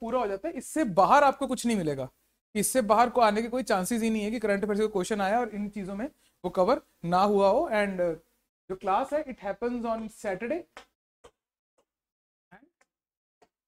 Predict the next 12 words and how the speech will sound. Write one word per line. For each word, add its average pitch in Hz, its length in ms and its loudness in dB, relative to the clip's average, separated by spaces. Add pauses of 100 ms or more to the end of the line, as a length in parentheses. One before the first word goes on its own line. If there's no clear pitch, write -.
(320)
Monday। 170 240 -8 (1000)
Sa-, 190 160 -14
Saturday 240 420 -4
and 220 140 -10
Monday 185 220 -6
को 214 100 -6
जो 208 80 -8
है 208 140 -4
वो 208 80 -6
आपकी 196 180 -10
क्लास 185 460 -8
it 185 80 -6